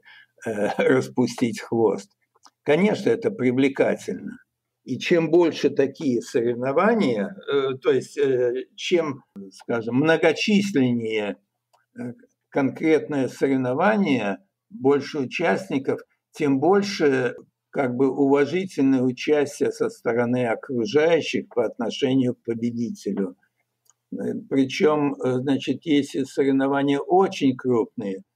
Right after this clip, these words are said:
тогда уже идёт разговор, может быть, не о победи-, э, не о первой тройке, а о первой десятке.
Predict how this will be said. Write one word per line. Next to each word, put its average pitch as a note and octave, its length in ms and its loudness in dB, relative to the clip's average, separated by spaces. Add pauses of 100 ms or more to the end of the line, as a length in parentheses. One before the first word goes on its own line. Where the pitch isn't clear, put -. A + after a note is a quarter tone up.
(240)
тогда C3+ 380 2
уже C3 320 2
идёт C3+ 300 0
разговор, A#2 520 -4
может A#2+ 280 -8
быть, G#2 260 -10 (480)
не B2 220 -2
о A#2+ 80 -2
победи-, B2+ 600 0
э, B2+ 220 -2
не B2 240 -2
о B2+ 80 -2
первой D3+ 480 2
тройке, G#2+ 520 -2
а G2+ 80 -4
о G2+ 40 -10
первой C#3 320 2
десятке. A#2 920 -2